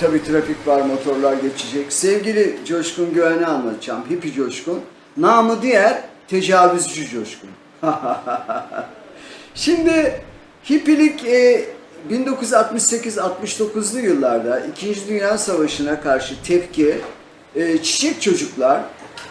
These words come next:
ha, özgür çocuklar artık savaşma, seviş modunda çıkmış iyi niyetli çocuklardı. İstanbul'a, Sultanahmet'e gelirler.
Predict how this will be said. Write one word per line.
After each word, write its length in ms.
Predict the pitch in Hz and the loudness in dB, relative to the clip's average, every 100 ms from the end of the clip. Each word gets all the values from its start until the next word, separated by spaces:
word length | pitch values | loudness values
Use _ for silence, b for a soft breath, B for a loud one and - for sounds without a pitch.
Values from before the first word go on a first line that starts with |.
| - | -10
ha, 180 | 185 196 | -2 2
özgür 500 | 202 302 285 302 277 | 6 6 4 2 0
çocuklar 540 | 208 160 156 160 151 170 | 0 -2 -4 0 2 4
artık 460 | 196 196 202 - | 4 2 -2 -8
savaşma, 680 | - 214 226 226 226 185 180 | 0 4 6 4 2 0 0
seviş 680 | 180 196 190 180 180 - - - - - | 0 -2 -2 -2 -2 -4 -8 -14 -20 -4
modunda 640 | 143 135 135 120 131 208 214 - - - - - | 0 2 2 2 0 0 -6 -16 -20 -20 -18 -6
çıkmış 500 | 254 262 180 208 220 | -4 -4 -4 -4 -2
iyi 320 | 240 339 302 | -2 4 6
niyetli 380 | 233 196 285 - | 6 6 0 0
çocuklardı. 840 | 220 208 226 214 190 143 135 139 | 0 0 -2 0 2 4 4 2
İstanbul'a, 720 | 160 - 220 185 180 202 226 | -2 -2 0 0 4 6 6
Sultanahmet'e 800 | 214 190 208 202 190 190 190 208 | 2 -2 -4 0 0 0 0 0
gelirler. 580 | 190 151 127 135 196 | 2 0 0 0 0